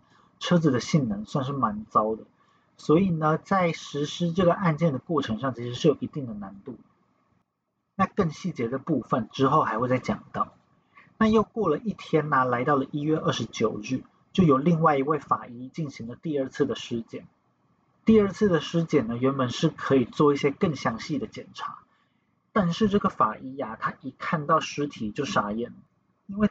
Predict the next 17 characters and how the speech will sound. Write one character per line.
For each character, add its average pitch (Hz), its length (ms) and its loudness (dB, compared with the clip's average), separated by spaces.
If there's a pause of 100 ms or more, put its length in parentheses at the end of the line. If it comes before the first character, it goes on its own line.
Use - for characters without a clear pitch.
第 202 300 4
一 180 60 -2
次 196 240 2
尸 165 200 0
检 139 220 0
的 117 60 -6
法 107 260 -6
医 113 160 -14
啊， 110 180 -10
竟 156 160 -8
然 123 140 -6
把 113 100 -8
这 139 140 -12
三 139 300 -4
具 147 180 -4
尸 - 280 0
体 - 260 -14